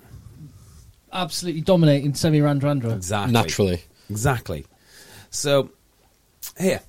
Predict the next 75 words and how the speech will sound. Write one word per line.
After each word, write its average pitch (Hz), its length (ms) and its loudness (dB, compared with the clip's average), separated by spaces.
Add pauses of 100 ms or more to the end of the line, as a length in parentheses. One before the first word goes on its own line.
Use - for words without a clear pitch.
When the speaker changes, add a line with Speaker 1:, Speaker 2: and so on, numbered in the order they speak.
(640)
Speaker 2:
let's 208 240 -4
have 202 120 -4
a 190 60 -4
break 143 280 -6
from 120 120 -12
the 104 60 -8
rugby 95 280 -8
for 98 140 -12
one 98 120 -6
minute. 85 300 -10
I'm 123 80 -10
gonna 156 140 -6
give 135 200 -8
you 117 160 -6
my 101 100 -6
phone, 95 340 -6
Tim, 76 260 -12
and 104 100 -10
you're 123 100 -2
gonna 117 100 -4
read 107 220 -2
these 98 160 -10
messages 95 340 -10
I 98 80 -6
received 90 380 -8
on, 90 180 -12 (400)
received 107 280 -6
on 98 80 -8
Twitter. 104 340 -6 (440)
Speaker 3:
Is 185 120 0
this 170 180 2
a 165 60 0
good 151 140 2
idea? 170 340 4 (140)
Speaker 2:
Yeah, 107 280 -2
it 95 60 -4
is. 87 260 -8 (100)
Speaker 3:
Uh, - 160 -2
okay. 127 340 4
Speaker 2:
Um, - 120 -12 (180)
Speaker 1:
I'm 160 100 4
not, 165 160 6
Speaker 2:
and 147 100 -2
Speaker 1:
I, 165 200 2
I'm 156 80 2
not 151 120 2
on 147 100 4
Twitter, 131 240 -2
so 139 120 -2
I 135 40 4
haven't 139 160 0
seen 135 180 0
Speaker 2:
No, 139 80 4
Speaker 1:
this. 147 80 2
Speaker 2:
no, 143 60 0
you're 131 140 0
gonna 131 140 -2
read 120 240 -6
these. 104 120 -6
Speaker 1:
Shall 139 80 0
I 135 40 0
be 127 40 -2
Speaker 2:
You're 131 80 0
Speaker 1:
scared? 143 300 0
Speaker 2:
gonna 120 60 -4
read 110 160 -4
them. - 140 -12 (240)
Yeah. 175 220 0 (520)
Uh, 131 140 4 (260)
do 185 220 2
not 226 220 2
<laughs> - 20 -4
mention 170 400 0
the 156 100 -4
name. 104 300 -4